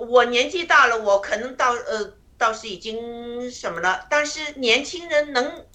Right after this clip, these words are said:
忍受住吗？能忍耐吗？能坚持吗？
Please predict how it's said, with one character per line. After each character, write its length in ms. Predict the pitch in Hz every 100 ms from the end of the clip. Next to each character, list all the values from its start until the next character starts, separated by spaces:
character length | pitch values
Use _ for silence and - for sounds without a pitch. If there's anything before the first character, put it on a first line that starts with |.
| _
忍 300 | 208 220 196
受 280 | - 302 294
住 240 | 294 285
吗？ 240 | 269 262 262 - _
能 220 | 240 311
忍 280 | 294 233 214
耐 220 | 247 269
吗？ 220 | 247 240 233
能 220 | 247 302
坚 320 | 302 311 285
持 240 | 285 - 226
吗？ 260 | 220 220